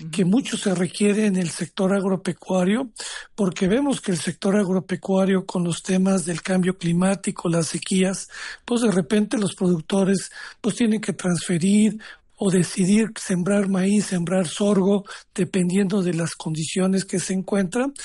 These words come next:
Speaker 2: Y esta ley lo que te lleva es a una centralización casi total a Conagua. Y por otro lado, pues vemos que Conagua, como lo veo ahorita en las entrevistas que tú tuviste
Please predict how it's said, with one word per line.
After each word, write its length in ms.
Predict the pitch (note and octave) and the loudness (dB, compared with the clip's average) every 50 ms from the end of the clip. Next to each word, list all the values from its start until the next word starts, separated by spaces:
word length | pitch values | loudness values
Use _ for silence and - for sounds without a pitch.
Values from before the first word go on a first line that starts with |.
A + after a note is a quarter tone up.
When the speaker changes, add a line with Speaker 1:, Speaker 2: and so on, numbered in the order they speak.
| - - - - - - | -14 -14 -14 -14 -8 -2
Speaker 2:
Y 140 | - G#3 A3+ | 0 2 2
esta 280 | G#3 A3 - B3+ A#3+ | 2 0 0 0 2
ley 240 | A3 G3+ G#3 A3 B3 | 2 2 2 2 0
lo 160 | C#4 C4 - | 0 -2 -4
que 140 | - G3+ F#3 | -2 -4 -4
te 160 | - - F3+ | -2 -2 -2
lleva 420 | E3 F3 G3 G3+ G3+ G3+ G3 G3+ G3 | 0 0 2 2 2 2 2 2 2
es 320 | G#3 A3 G#3 G#3+ - - - - - - - | 2 2 2 0 -4 -12 -18 -20 -20 -16 -8
a 120 | - F#3 F#3+ | -2 0 2
una 260 | G#3 A3 G#3+ A3 G#3 | 4 4 4 4 2
centralización 1200 | - - G3 F3+ E3+ E3+ - E3+ E3+ F3+ E3 - - F3+ D#3+ - G3 F#3+ F#3+ G3 G3+ G3+ F#3+ - - - - - - - _ - | 0 -2 -4 -4 -4 -4 -4 -2 -2 -2 -4 -4 -4 -6 -4 -2 0 0 2 2 2 0 -2 -4 -10 -16 -18 -18 -20 -20 _ -6
casi 380 | - - G3+ - - A3+ F3+ | -2 0 0 0 0 -2 -2
total 460 | - - F3+ - - - G3 G3 G3 F#3+ | -2 -2 -4 -4 -2 0 2 2 2 2
a 140 | F#3 F#3+ | 0 -2
Conagua. 640 | - F#3+ F3+ F#3 G3 G3+ G3 F#3+ F3 F#3 G#3+ B3+ - _ - - - - - - - _ - | -2 -2 0 0 2 2 2 2 2 0 -2 -4 -6 _ -18 -18 -16 -16 -16 -18 -12 _ -4
Y 80 | G#3+ | -2
por 200 | - - G#3+ G#3 | 0 2 2 2
otro 240 | B3 A3+ - - B3+ | 2 2 0 2 2
lado, 380 | A3 G#3 G#3+ A#3 C4 D4 D4 D4 | 4 4 4 2 2 0 -2 -2
pues 160 | A3+ G3+ D#3+ | -2 -2 0
vemos 340 | D#3+ G3 F#3+ F#3+ G#3+ G3+ - | 0 0 0 2 0 -2 -2
que 140 | - F3+ - | -2 -4 -4
Conagua, 640 | - G3+ F3 F3 G3 G3+ G3+ F#3+ F3+ G#3 G3 F#3+ F#3+ | -2 -2 0 2 2 2 2 2 0 0 0 -2 -4
como 280 | - - F3 F3+ F3 E3+ | -6 -4 -2 -2 -2 -2
lo 160 | E3+ F3 D#3+ | -2 -2 -2
veo 280 | E3+ G3 G3 G3 G3 G3 | 0 2 2 4 4 4
ahorita 340 | F#3+ F#3 F#3+ F3 - G#3 | 4 2 0 0 -2 -2
en 80 | F#3 F3 | -2 0
las 180 | E3+ E3 - - | -2 -2 -4 -6
entrevistas 640 | E3 D#3 - - F3+ F3+ F3+ D#3+ - A3 F#3 - | -8 -8 -4 -2 0 0 0 0 0 -2 -2 -2
que 140 | - - D3 | -4 -10 -8
tú 180 | - G3+ F3+ | -4 -6 -4
tuviste 420 | F3+ - F#3 F3+ F#3+ F3 - - | -2 0 0 2 2 0 0 -2